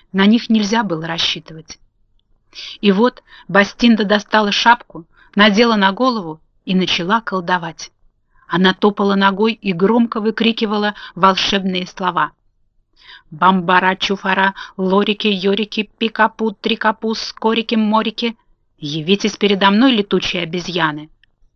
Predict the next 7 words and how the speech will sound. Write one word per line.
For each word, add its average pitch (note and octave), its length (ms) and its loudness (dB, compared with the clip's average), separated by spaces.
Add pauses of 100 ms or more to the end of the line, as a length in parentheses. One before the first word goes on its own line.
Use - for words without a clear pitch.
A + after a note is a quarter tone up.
(480)
И G3+ 120 4
небо A3 340 6
потемнело G#3+ 720 2
от F#3+ 220 2
стаи G3 360 0
летучих G3 480 -2
обезьян, F#3 560 0